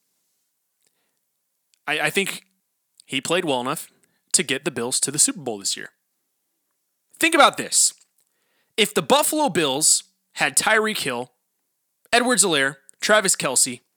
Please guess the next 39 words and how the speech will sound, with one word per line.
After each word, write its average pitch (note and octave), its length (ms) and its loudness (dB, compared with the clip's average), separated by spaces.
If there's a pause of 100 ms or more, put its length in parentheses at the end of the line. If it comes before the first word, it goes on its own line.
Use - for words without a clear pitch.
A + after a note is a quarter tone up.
(440)
and D#3+ 80 -8
Mister F3 240 2
Cheeseburger G3 480 0
himself, D#3 360 0
Andy C3 240 -2
Reid, G2+ 240 -12 (640)
does F3 140 2
he G3+ 60 0
make G#3+ 140 0
it G#3+ 80 -2
to G#3 60 -2
the G3+ 60 -4
big G3 140 0
show? G3+ 300 0 (640)
Yeah. A2 160 -8 (1800)
Travis F#3 360 2
Kelce B2 400 -4
is A#2+ 140 -4
a - 40 -6
future B2 260 -8
Hall G#2+ 160 -8
of - 80 -12
Famer. - 260 -14 (460)
Tyreek A3+ 360 0
Hill D#3+ 160 0
is C3+ 100 -2
a B2+ 40 -6
future A#2+ 300 -6
Hall A2+ 140 -8
of - 80 -14
Famer. F#2 260 -14 (800)
Andy G3 280 0
Reid B2 380 -6 (640)
is C#3+ 100 -2
a C3+ 60 -4
future C3 280 -6
Hall B2 120 -6
of A2 80 -14
Famer. - 240 -14